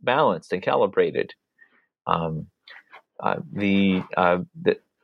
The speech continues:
if a, usually it's a free state that's admitted first and then a counterbalancing slave state, but that's not always,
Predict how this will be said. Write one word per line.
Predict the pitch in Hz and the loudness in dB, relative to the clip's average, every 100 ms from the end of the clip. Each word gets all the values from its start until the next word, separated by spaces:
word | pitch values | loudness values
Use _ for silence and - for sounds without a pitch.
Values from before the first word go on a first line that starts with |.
| _ _ _ - - - | _ _ _ -20 -20 -10
if | - - | -6 0
a, | 95 120 | 0 2
usually | 131 151 120 | 0 2 0
it's | - | 0
a | |
free | - 143 | -2 -2
state | 143 110 110 | 0 0 2
that's | 104 104 | 0 -2
admitted | 104 98 | 0 0
first | - - 120 156 - - - | 0 2 2 0 -6 -20 -8
and | 95 95 | -4 2
then | 104 | 2
a | 90 | 2
counterbalancing | - 131 104 95 95 - 90 | 0 2 4 4 0 -2 -6
slave | - 95 92 | 0 2 2
state, | - 98 - _ - - - | 0 0 0 _ -20 -20 -6
but | - 101 110 | 0 2 2
that's | 107 - | 0 0
not | 107 - | -4 -2
always, | 110 117 117 92 85 - - | 2 2 2 -2 -6 -12 -14